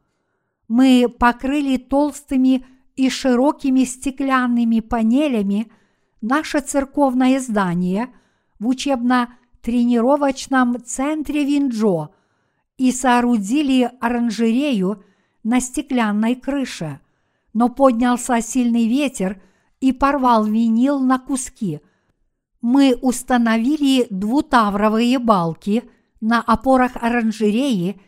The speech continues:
и зафиксировали их на земле анкерными болтами – но ветер был такой сильный, что некоторые болты вырвало. Когда мы сооружали оранжерею, мы не подумали и не учли,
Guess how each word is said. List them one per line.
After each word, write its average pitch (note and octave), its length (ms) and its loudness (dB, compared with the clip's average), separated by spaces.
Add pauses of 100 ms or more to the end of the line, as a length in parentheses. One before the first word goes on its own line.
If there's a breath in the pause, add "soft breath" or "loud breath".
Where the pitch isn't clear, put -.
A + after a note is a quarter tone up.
(360 soft breath)
и C4 200 2
зафиксировали A3 960 0
их B3+ 340 -4
на A#3 200 0
земле A3+ 560 -2 (360 soft breath)
анкерными B3 800 0
болтами – G3+ 800 -2 (340)
но G#3+ 140 -2
ветер A#3 400 0
был A#3 160 0
такой A#3 380 0
сильный, C4+ 580 0 (180 loud breath)
что - 200 -4
некоторые A#3+ 580 0
болты A3+ 440 2
вырвало. F3+ 600 -2 (500)
Когда A#3+ 300 2
мы B3+ 160 4
сооружали B3 640 2
оранжерею, A3 1000 0 (360 soft breath)
мы B3+ 140 0
не C4+ 140 4
подумали B3+ 560 0
и A#3+ 320 -2
не A#3+ 160 4
учли, B3 580 -2